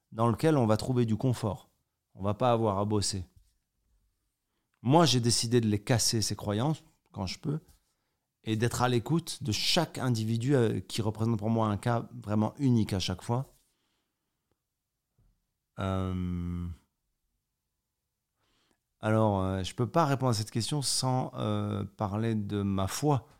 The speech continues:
C'est-à-dire que si, c'est très personnel, moi, j'ai l'impression et le sentiment profond qu'il y a une chose qui m'échappe.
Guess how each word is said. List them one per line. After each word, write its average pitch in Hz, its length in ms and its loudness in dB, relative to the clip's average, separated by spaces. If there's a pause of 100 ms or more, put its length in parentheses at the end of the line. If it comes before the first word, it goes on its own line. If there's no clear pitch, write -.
(140)
C'est-à-dire 113 340 -2
que 113 140 -2
si, - 580 2 (640)
c'est - 200 -10
très 98 160 -6
personnel, 131 520 0 (340)
moi, 110 140 -2
j'ai 104 120 2
l'impression 123 640 0 (120)
et 101 40 -2
le 101 100 0
sentiment 117 500 2
profond 107 480 -4 (640)
qu'il - 100 -4
y 113 40 2
a - 20 2
une 107 80 2
chose 107 240 -2
qui 107 120 -4
m'échappe. 98 440 -4